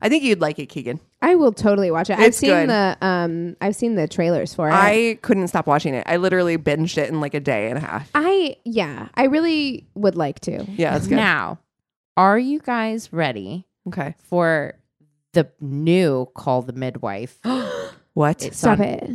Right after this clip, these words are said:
Speaker 3: H B O Max.
Speaker 2: No.
Speaker 3: I
Speaker 1: Okay.
Speaker 3: wanna say it's the same feel, the same vibe, the
Speaker 1: Okay.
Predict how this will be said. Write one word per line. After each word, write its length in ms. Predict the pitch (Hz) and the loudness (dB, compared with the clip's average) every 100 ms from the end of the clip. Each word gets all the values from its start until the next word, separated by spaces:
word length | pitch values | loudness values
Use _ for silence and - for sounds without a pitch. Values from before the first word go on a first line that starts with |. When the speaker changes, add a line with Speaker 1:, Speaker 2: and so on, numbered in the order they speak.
| 226 | -4
Speaker 3:
H 320 | 175 - - | -4 -6 -6
B 220 | 240 240 | -2 2
O 340 | 226 226 226 - | 2 2 0 -6
Max. 400 | 180 165 123 117 | -12 -8 -8 -2
Speaker 2:
No. 320 | 247 226 208 - | 4 6 4 2
Speaker 3:
I 100 | 175 | 2
Speaker 1:
Okay. 80 | 175 | 4
Speaker 3:
wanna 200 | 185 202 | 2 0
say 300 | - 185 151 | -2 0 0
it's 240 | 131 - | -4 -8
the 100 | - | -6
same 480 | 160 - 175 175 190 - _ _ | -6 -4 -4 -4 -8 -12 _ _
feel, 380 | 226 208 165 139 | -4 0 0 0
the 100 | 135 | -4
same 400 | 139 160 147 143 | -4 -4 -4 -4
vibe, 400 | 143 151 147 147 | -2 2 4 2
the 120 | 143 | 0
Speaker 1:
Okay. 60 | 160 | -4